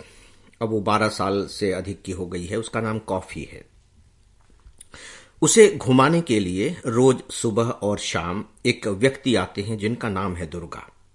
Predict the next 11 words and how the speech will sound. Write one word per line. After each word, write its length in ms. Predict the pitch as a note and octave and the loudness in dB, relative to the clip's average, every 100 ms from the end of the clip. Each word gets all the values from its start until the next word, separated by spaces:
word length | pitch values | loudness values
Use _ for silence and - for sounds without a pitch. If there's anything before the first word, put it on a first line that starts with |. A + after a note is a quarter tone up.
| _ _ _ _ _ | _ _ _ _ _
वो 120 | A#2 A2+ | -2 0
रोज 300 | A#2+ C3 F#2+ | 2 2 0
आते 280 | - G2+ | -8 -8
हैं, 260 | F#2+ D3 G#3+ - - | -8 -8 -12 -20 -16
सुबह 320 | - C3 A#2+ G#2+ | 0 2 4 2
लगभग 260 | G#2 G2+ | -2 -4
पौने 300 | - G#2 G2+ | -6 -2 -2
सात 300 | - F#2 - | -2 -4 -2
बजे 220 | G#2 G2 | -4 -4
आते 260 | G2 G2+ B2 | -4 -4 -8
हैं, 200 | D3 | -10